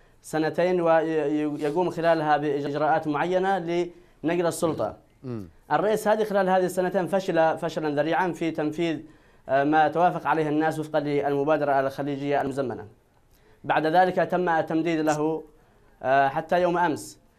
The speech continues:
Speaker 1: خلال هذا العام فشل الرئيس أيضًا في إجراء انتخابات برلمانية ورئاسية لنقل السلطة وفقًا للمبادرة الخليجية. إذا تحدثنا عن شرعية الرئيس هادي وفقًا للمبادرة الخليجية فإن شرعيته انتهت يوم أمس.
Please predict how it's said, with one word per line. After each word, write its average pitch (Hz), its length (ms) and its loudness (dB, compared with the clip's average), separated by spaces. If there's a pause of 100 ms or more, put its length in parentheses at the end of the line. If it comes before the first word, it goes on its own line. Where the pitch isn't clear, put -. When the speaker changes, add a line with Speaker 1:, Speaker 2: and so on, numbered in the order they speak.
(320)
Speaker 1:
خلال 208 320 0
هذا 196 200 2
العام 185 240 0
فشل 220 280 -2
الرئيس 190 300 0
أيضًا 175 220 0
في 170 160 -6
إجراء 165 220 -2
انتخابات 160 480 -4
برلمانية 156 440 -4
ورئاسية 151 640 -2 (760)
لنقل 175 300 -2
السلطة 185 480 -2
وفقًا 185 320 0
للمبادرة 160 680 -2
الخليجية. 120 420 -10 (440)
إذا 156 140 -2
تحدثنا 220 440 -4
عن 185 300 -2
شرعية 180 380 -2
الرئيس 165 340 -4
هادي 127 140 -2
وفقًا 185 360 -2
للمبادرة 202 480 0
الخليجية 196 340 -4
فإن 190 220 -4
شرعيته 185 500 -4
انتهت 175 320 -4 (140)
يوم 151 200 -4
أمس. - 280 -14